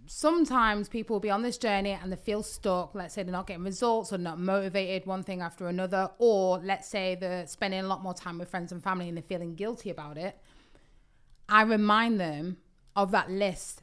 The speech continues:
and the hierarchy. I know it's difficult to hierarchy what's important compared to friends, family, fitness, all the rest. But by looking at that list, it reminds you of what else is important in your life.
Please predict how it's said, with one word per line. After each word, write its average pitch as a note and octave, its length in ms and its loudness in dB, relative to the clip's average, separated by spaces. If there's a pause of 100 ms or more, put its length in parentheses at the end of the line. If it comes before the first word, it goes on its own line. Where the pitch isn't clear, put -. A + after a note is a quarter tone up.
and G3 140 0
the F#3 40 2
hierarchy. F#3+ 760 2
I E3 40 -4
know A3 160 0
it's A#3+ 120 -10
difficult G#3 420 -2
to F3 60 -10
hierarchy F3 560 0
what's E3+ 300 -4
important E3 500 -4
compared D#3 320 -6
to E3+ 80 -6
friends, D#3 320 -6
family, D#3+ 380 -4
fitness, D3+ 420 -12
all D#3 120 -6
the D#3 80 -6
rest. D#3+ 460 -8 (720)
But F#3 360 6 (760)
by G3+ 160 8
looking A#3+ 340 4
at F3+ 120 2
that F#3 180 -4
list, A3 260 -2
it G#3 60 -4
reminds G3+ 420 2
you F#3+ 60 2
of E3 160 -2
what F#3+ 240 4
else G#3 220 0
is F#3 100 2
important F3+ 500 0
in F3 100 -2
your E3 120 -2
life. F#3 320 2